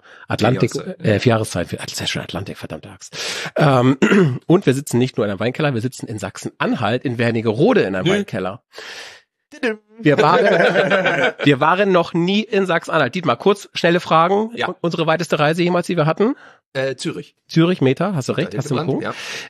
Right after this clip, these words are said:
Speaker 1: Punkt.
Speaker 2: ja.
Speaker 1: Äh, wie oft oder was ist der Ort, wo wir am häufigsten produziert haben, außer digital natürlich?
Speaker 2: Äh, Hamburg.
Speaker 1: Falsch.
Speaker 2: Echt? Berlin?
Speaker 1: Berlin achtmal, Hamburg siebenmal.
Speaker 2: Was?
Speaker 1: Ja.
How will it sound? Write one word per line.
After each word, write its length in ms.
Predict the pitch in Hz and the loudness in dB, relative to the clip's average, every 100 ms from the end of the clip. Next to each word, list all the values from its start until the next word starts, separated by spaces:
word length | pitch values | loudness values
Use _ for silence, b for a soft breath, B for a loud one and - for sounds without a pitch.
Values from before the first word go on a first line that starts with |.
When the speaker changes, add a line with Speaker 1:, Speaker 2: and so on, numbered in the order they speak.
| - | -2
Speaker 1:
Punkt. 20 | |
Speaker 2:
ja. 400 | 139 135 135 135 | 2 2 2 2
Speaker 1:
Äh, 180 | 135 127 | 0 0
wie 180 | 170 - | -2 0
oft 300 | 180 - - | -2 -2 -6
oder 360 | 156 143 135 139 - | 0 2 2 -2 -10
was 260 | 127 165 | -4 -2
ist 120 | 180 - | -2 -2
der 60 | |
Ort, 140 | 165 151 | -2 0
wo 60 | |
wir 80 | 147 | 0
am 100 | 135 | 2
häufigsten 500 | 170 185 170 165 147 | 0 -2 -4 -6 -6
produziert 540 | - 151 151 156 147 | -4 -2 0 0 0
haben, 160 | 113 107 | 0 -2
außer 420 | - 147 175 143 | 0 0 2 0
digital 540 | 127 110 104 - 92 87 | 0 -4 -4 -4 -4 -4
natürlich? 460 | 82 87 85 - _ _ _ _ | -10 -10 -12 -14 _ _ _ _
Speaker 2:
Äh, 200 | 98 92 | -8 -6
Hamburg. 360 | 123 117 87 _ _ _ _ _ _ _ B B | -8 -8 -10 _ _ _ _ _ _ _ B B
Speaker 1:
Falsch. 360 | - 151 - - _ _ | -2 -2 -2 -12 _ _
Speaker 2:
Echt? 220 | - - | -8 -8
Berlin? 320 | - 95 131 240 | -6 -6 -6 0
Speaker 1:
Berlin 320 | 127 147 208 | 0 2 0
achtmal, 500 | - 151 - 175 185 | 0 -2 -2 -2 0
Hamburg 260 | 147 190 196 | 0 0 -2
siebenmal. 460 | 220 180 85 87 - - | -2 -4 -6 -12 -14 -6
Speaker 2:
Was? 480 | - - - - | -4 -2 -4 -4
Speaker 1:
Ja. 320 | 147 214 185 | -2 0 -2